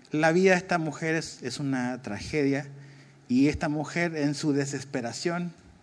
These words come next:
en su después de probar todo, dice, "Le voy a dar una chance a Jesús, a ver qué, qué puede hacer Jesús al respecto". Entonces,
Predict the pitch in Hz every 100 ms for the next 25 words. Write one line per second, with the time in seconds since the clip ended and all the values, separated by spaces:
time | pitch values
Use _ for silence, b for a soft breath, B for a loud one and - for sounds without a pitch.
0 | _ _ _ _ _ _ _ B B B
1 | - 135 139 156 147 139 139 165 170 160
2 | 151 151 143 143 143 160 156 165 170 -
3 | - - _ b b b 147 - 160 147
4 | - B B _ - 139 151 185 175 180
5 | 175 - 170 160 165 147 - 175 - -
6 | 107 123 147 151 160 156 160 151 156 143
7 | 147 - 123 240 - - - _ - 117
8 | 123 127 208 - - - _ _ _ b
9 | b b 156 175 156